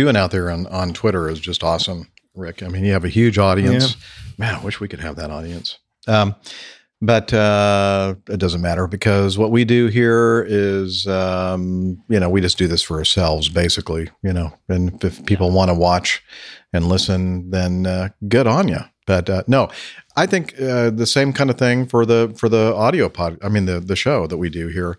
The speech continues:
Speaker 1: same kind of thing.
Speaker 2: Absolutely.
Speaker 1: You know, I, there are so many people that, that watch and listen, mostly listen to us, and, uh, it's their way of living, uh, vicariously, uh, through us, many of whom, uh,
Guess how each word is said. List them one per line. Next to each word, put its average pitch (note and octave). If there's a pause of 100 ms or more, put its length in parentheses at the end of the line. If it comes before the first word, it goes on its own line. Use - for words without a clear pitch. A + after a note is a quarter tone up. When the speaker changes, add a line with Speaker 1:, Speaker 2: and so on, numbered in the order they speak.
(320)
Speaker 1:
same G3+
kind E3+
of D#3+
thing. -
Speaker 2:
Absolutely. A2
Speaker 1:
You A2+
know, A2+
I, A2+ (320)
there A2
are G2+
so C#3
many C#3
people B2+
that, G#2 (220)
that F#2+
watch G2+
and F#2+
listen, A#2 (340)
mostly A2+
listen G2 (480)
to F#2+
us, - (140)
and, G2+
uh, G2+
it's -
their A2+
way A2+
of G#2+
living, A#2 (260)
uh, G2+
vicariously, F#2+ (120)
uh, F#2 (100)
through G2
us, G#2
many G2+
of F#2+ (160)
whom, G2+ (600)
uh, G#2